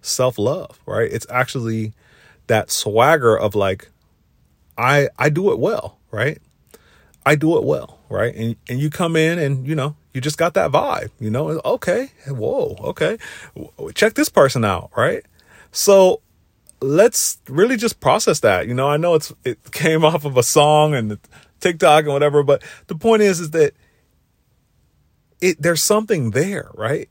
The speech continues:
I wish I knew that you wanted me, because if I did know that, I would have acted differently. So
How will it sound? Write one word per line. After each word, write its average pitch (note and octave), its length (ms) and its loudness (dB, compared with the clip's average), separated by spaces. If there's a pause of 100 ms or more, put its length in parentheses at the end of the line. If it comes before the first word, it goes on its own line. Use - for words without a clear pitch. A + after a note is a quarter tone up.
I A#2+ 80 -4
wish B2 400 -4 (240)
I D#3 160 -2
knew A2 500 -4 (520)
that G2 120 -2
you B2 600 -4 (280)
wanted G#2 600 -4
me, A#2+ 500 -4 (460)
because G#2+ 280 2
if A2 120 -2
I G2+ 120 -2
did F#3+ 240 2
know C3 140 0
that, B2 160 2
I - 20 0
would D3 140 -2
have B2+ 100 -6
acted D3+ 180 -10
differently. D3+ 500 -6 (300)
So D3 320 4